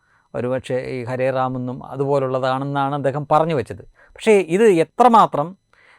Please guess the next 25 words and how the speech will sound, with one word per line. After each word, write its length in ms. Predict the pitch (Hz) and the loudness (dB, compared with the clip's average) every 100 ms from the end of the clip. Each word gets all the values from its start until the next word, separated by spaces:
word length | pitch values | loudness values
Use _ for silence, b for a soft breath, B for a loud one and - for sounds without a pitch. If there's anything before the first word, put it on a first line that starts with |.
| b | b
നമ്മുടെ 220 | 170 156 156 | -6 2 2
ഈ 200 | 151 143 | 2 0
കേരളത്തിലുള്ള 580 | 147 147 160 147 127 107 | 0 0 0 0 -2 -2
അല്ലെങ്കിൽ 280 | 123 131 139 | -4 -6 -4
പ്രത്യേകിച്ചും 480 | 143 127 139 120 143 | -6 -6 -6 -6 -6
ദക്ഷിണേന്ത്യയിലുള്ളവർക്ക് 920 | 135 - 156 165 160 160 139 135 123 | -6 -6 -6 -4 -2 0 0 0 0
അത് 100 | 131 | -4
മനസ്സിലാവണമെന്നില്ല. 1160 | 123 120 117 143 131 131 120 110 104 95 - _ _ _ _ _ _ _ | -4 -6 -4 -2 -2 -4 -6 -8 -8 -12 -14 _ _ _ _ _ _ _
യഥാർത്ഥത്തിൽ 640 | - 185 262 262 226 226 214 - | 4 10 10 8 2 0 -2 -6
ഇതിപ്പോൾ 540 | 165 185 - 214 214 | -2 -2 4 6 6
മാത്രമല്ല, 640 | 180 165 165 156 110 107 110 | 4 0 2 -2 -4 -6 -10
സ്വാതന്ത്ര്യ 480 | 107 139 135 143 147 | -4 0 0 0 -4
സമരകാലത്തും 840 | 147 127 131 120 117 113 - - _ _ _ _ - | -4 -4 -4 -4 -4 -6 -8 -16 _ _ _ _ -8
ഈ 340 | 131 135 120 - _ - 120 | -4 -4 -4 -10 _ -4 0
രാമൻ 440 | 127 139 151 151 - - | 2 2 0 -4 -8 -4
എന്ന 460 | 123 123 123 131 143 - | -2 0 -2 -6 -6 -6
ആ 220 | 127 135 | -2 0
ഒരു, 340 | 139 131 120 117 - _ _ _ - | 0 -2 -4 -8 -14 _ _ _ -8
എന്താ 200 | 131 131 | -2 -2
പറയുക, 240 | 113 117 | 0 -4
ഒരു, 280 | 117 120 123 | -4 -6 -6
ഒരു 160 | 127 131 | -4 -4
ദൈവീകമായിട്ടുള്ള 960 | 120 139 143 151 151 143 131 127 131 | -2 -2 0 -2 -2 -2 -4 -4 -2
ഒരു 120 | 127 | -2
ബിംബത്തിനെ, 640 | 113 120 135 139 123 85 | -2 -4 -2 -2 -4 -8